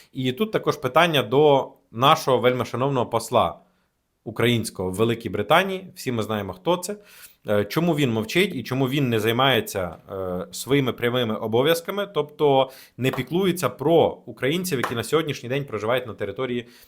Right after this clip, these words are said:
Великої Британії? Чому він не піднімає це питання і чому, в принципі, е, якби це питання не піднімається на якихось важливих рівнях? Чому? Чому? Чому? От, отаке. Далі.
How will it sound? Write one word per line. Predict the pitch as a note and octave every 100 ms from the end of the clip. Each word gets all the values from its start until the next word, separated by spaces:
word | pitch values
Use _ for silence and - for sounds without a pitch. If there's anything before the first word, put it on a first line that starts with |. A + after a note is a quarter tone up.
| _ -
Великої | A2 C3+ C3+
Британії? | A2 G#2 A2 F2 E2
Чому | E2+ C#3+ E3 D3+ G#2+
він | G#2+ C3
не | G#2+
піднімає | G#2+ G#2+ G#2+ G2
це | F2+
питання | - A2 F#3+ G#3+ F3
і | A#2
чому, | G#2+ B2 E3 F#3+
в | B2+ -
принципі, | B2+ D#3+ D3 C#3+ C#3+ C#3+ - - -
е, | G#2+ G#2+ G#2+ G#2+ G#2 G2+ G2 G2 - - - _ _ _ _ _ _ _ _ -
якби | B2 A#2+ A#2+
це | -
питання | F3+ C#3+ E3 F3 D#3
не | D3
піднімається | D3+ C#3+ C#3 D3 C3 - G2+
на | G#2+
якихось | A2 A#2 A#2+ G#2+
важливих | G#2+ A2 B2 C3+ -
рівнях? | A2 E2+ D#2 - _ _
Чому? | - C#3 F3 B3 A3
Чому? | - B2+ D3 C#3+ -
Чому? | - G2+ D#2+ - - - - - -
От, | B2 G#2+ -
отаке. | C#3 C3+ D3 A2 E2 - _ _ -
Далі. | A2 D#3 C3+ E2+